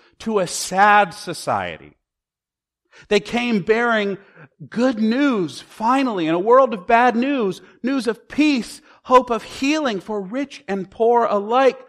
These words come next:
for young and old, for male and female, for Jew and Gentile. In other words, for everybody.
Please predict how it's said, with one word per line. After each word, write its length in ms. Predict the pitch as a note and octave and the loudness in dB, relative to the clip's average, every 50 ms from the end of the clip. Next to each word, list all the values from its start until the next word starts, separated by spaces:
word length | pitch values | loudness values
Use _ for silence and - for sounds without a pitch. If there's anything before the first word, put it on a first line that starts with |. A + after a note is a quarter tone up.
| _ _ _ _ _ | _ _ _ _ _
for 160 | _ - A3 G#3 | _ -8 -8 -6
young 460 | E3 F#3 A3+ A#3 A#3+ A#3+ A#3+ A#3+ - | -2 -2 0 0 0 0 -2 -4 -6
and 240 | - - F#3 F#3 - - | -6 -6 -6 -6 -6 -4
old, 400 | - A3 A#3+ B3 C4 B3+ A#3+ - | 2 4 6 6 6 4 2 0
for 160 | - - G3+ | -4 -6 -6
male 460 | F#3+ F#3+ G3 G#3 A3+ A#3 A#3+ A#3+ A#3 A3 | -6 -4 -4 -4 -2 -2 -2 -2 -2 -2
and 160 | G3 F#3+ F3 | -4 -6 -8
female, 560 | - - - A3+ B3 C4+ C4 A#3+ A3 G3 F#3 | -10 -12 -12 -8 -6 -4 -4 -2 -2 -4 -6
for 160 | - - F#3+ | -6 -6 -8
Jew 480 | E3+ D3+ D3+ E3+ G#3+ A#3+ B3+ C4+ C4 A#3+ | -8 -8 -10 -10 -8 -8 -6 -6 -6 -6
and 240 | G3 G3+ G3 F#3 D#3 | -4 -4 -4 -4 -4
Gentile. 600 | E3+ G#3 A3+ A#3+ A3+ - A3+ G#3 G3+ F#3+ F3+ - - _ _ - | -4 -4 -6 -6 -6 -4 -4 -2 -2 -2 -4 -6 -12 _ _ -8
In 100 | A#3 A#3+ | -2 0
other 180 | C4 C#4+ C#4 | 2 2 2
words, 180 | C4 B3+ B3+ B3+ | 2 2 0 0
for 240 | - - C4+ C4+ B3+ | -4 -4 -4 -4 -2
everybody. 960 | - C4 C4+ C#4+ C4+ C4+ C#4+ D4 D4 C#4+ A3+ A#3 A3 G3 E3 C3 G#2 F2+ C2 | 0 0 -2 -2 -2 -4 -6 -6 -6 -4 -2 -2 0 0 0 -2 -4 -10 -18